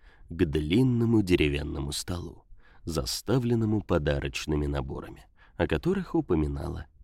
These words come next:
Лилит. Взяв со стола два чёрно-белых многоразовых пакета средних размеров, она передала один Роуэну,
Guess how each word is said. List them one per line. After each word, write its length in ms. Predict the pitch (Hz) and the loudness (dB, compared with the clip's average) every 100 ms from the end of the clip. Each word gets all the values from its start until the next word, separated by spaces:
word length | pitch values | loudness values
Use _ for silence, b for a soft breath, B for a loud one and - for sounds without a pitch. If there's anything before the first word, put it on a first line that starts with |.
| - | -4
Лилит. 500 | 80 85 - - - - - - - - - - | -4 -4 -8 -16 -20 -20 -20 -20 -20 -20 -20 -4
Взяв 340 | 90 135 220 | -2 0 0
со 180 | - 110 | 2 2
стола 460 | - 92 92 156 147 | 4 4 6 4 2
два 360 | 101 101 156 | 2 2 2
чёрно-белых 920 | - - 98 78 78 71 101 90 78 | 2 4 6 6 4 4 6 6 4
многоразовых 800 | 80 80 78 80 76 73 78 - | 2 2 4 4 2 0 -6 -8
пакета 640 | - 85 - 78 73 73 - | -2 0 2 0 -2 -8 -12
средних 520 | - 85 76 69 - 82 | -8 -4 -2 -4 -8 -6
размеров, 520 | 80 85 151 175 - b b b b - | -4 0 0 -2 -8 b b b b 4
она 300 | 98 170 220 | 6 6 4
передала 600 | 202 175 117 101 156 - | 4 4 8 8 8 2
один 380 | - 92 90 131 | 0 0 4 4
Роуэну, 560 | 160 156 76 76 - | 6 2 0 -4 -8